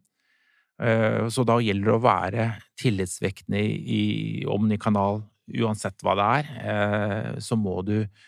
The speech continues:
med videoer, med nettsider, med nettbutikker, med, ja, med all, all,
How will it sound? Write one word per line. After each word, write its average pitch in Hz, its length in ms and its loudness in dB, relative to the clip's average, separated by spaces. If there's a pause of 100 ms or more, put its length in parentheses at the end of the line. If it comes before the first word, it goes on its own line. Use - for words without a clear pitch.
(180)
med 107 120 0
videoer, 104 400 4
med 104 200 2
nettsider, 101 520 0
med 104 140 2
nettbutikker, 101 580 -2
med, 101 380 0 (840)
ja, - 80 -8 (140)
med - 100 -4
all, 117 160 2
all, 120 160 2